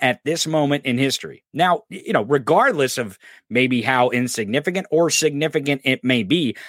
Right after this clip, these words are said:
I believe it's actually very significant in our society to recognize that nonviolent possession of marijuana, for us to spend our time, money, and energy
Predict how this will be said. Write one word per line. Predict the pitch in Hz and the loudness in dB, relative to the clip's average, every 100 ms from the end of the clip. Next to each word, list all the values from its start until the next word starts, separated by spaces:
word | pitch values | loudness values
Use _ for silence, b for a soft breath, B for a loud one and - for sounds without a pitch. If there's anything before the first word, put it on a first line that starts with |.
| B | B
I | - 220 | 0 2
believe | 220 185 143 | 4 4 2
it's | 127 | 2
actually | 139 123 110 | 0 0 -6
very | 95 165 139 | 0 0 0
significant | 101 101 92 92 104 135 - _ _ - | -2 -8 -8 -6 -2 -4 -6 _ _ -4
in | 117 | 0
our | 131 | 2
society | 131 120 - 151 143 139 | 0 -2 0 2 2 0
to | 147 | -2
recognize | 110 147 190 143 107 95 143 - b b b b - | 0 2 2 0 0 0 -2 -6 b b b b -6
that | 117 | -4
nonviolent | 127 139 214 254 185 196 202 190 - | 0 0 2 2 2 2 2 -2 -4
possession | 135 107 156 - 135 | -4 2 2 2 0
of | |
marijuana, | 113 131 139 127 135 110 101 - _ _ _ - | 2 2 2 2 2 2 -4 -8 _ _ _ -4
for | 123 | 2
us | 143 - | 2 2
to | - | -2
spend | 135 - 170 165 | -6 -4 -4 2
our | 156 143 | 2 2
time, | - 165 170 175 | 0 -2 0 -2
money, | 143 143 151 156 | 2 2 2 0
and | 127 127 | -2 0
energy | 156 135 98 95 110 | 2 2 -2 -6 -6